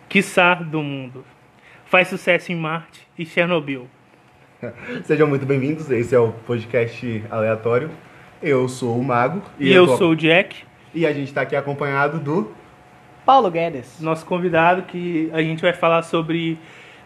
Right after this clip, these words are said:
Speaker 1: adaptações de jogos para o cinema.
Speaker 3: Muito mais, eu acho que abrangindo tudo, porque nosso papo é bem aleatório, pra não ficar um tema específico, o mundo geek do, na nossa visão atualmente.
Speaker 2: Isso.
Speaker 1: Vai, não, é, é, a gente provavelmente
Speaker 3: A
Speaker 1: vai
Speaker 3: primeira pergunta.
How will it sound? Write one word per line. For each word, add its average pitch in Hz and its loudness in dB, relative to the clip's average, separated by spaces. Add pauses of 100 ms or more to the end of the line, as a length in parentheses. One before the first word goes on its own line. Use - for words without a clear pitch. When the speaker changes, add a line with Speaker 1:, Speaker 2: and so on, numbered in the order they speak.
Speaker 1:
adaptações 262 0
de 190 -8
jogos 185 0
para 196 -2
o - -8
cinema. 160 -4 (500)
Speaker 3:
Muito 320 0
mais, 254 4
eu 233 2
acho 220 4
que 208 -8 (200)
abrangindo 226 4
tudo, 233 -6
porque 208 -8
nosso 190 -4
papo 185 0
é 214 -2
bem 202 0
aleatório, 208 2
pra 226 4
não 226 2
ficar 226 -2
um 214 -2
tema 214 -2
específico, 247 -6 (380)
o 330 -2
mundo 330 4
geek 254 -4
do, 214 -2
na 226 6
nossa 233 4
visão 214 -2
atualmente. 202 -2 (380)
Speaker 2:
Isso. - -10
Speaker 1:
Vai, 285 4 (120)
não, 320 -2
é, 214 -2
é, 208 2
a 175 0
gente 240 -6
provavelmente 233 0
Speaker 3:
A 262 8
Speaker 1:
vai 262 6
Speaker 3:
primeira 294 8
pergunta. 226 0